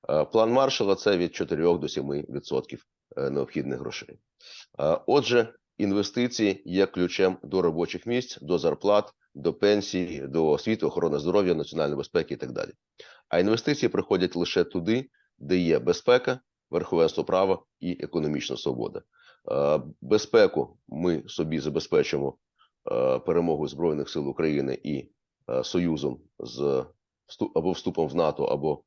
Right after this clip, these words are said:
союзом з, е, ключовими країнами, і що забезпечує глобальну безпеку.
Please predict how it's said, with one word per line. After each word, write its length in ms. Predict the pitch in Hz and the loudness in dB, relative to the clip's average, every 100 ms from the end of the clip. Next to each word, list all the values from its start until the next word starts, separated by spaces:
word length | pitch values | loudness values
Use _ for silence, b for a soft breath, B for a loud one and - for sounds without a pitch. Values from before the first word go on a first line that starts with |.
| _ | _
союзом 520 | - 85 80 73 71 | -10 -4 -2 -2 -4
з, 320 | 67 67 69 65 _ _ _ - | -6 -4 -4 -4 _ _ _ -6
е, 600 | 67 65 64 64 62 60 | -2 0 0 0 0 -2
ключовими 520 | - 80 82 71 69 | -4 -4 -2 -2 -2
країнами, 520 | - 76 69 67 64 - _ _ _ | -2 -2 -2 -4 -6 -8 _ _ _
і 100 | - | -14
що 200 | 65 - | -8 -6
забезпечує 460 | 73 71 - 64 71 | -4 -4 -2 -2 -2
глобальну 340 | 76 101 120 | 0 2 4
безпеку. 500 | 107 110 104 - 87 | 2 0 0 0 -6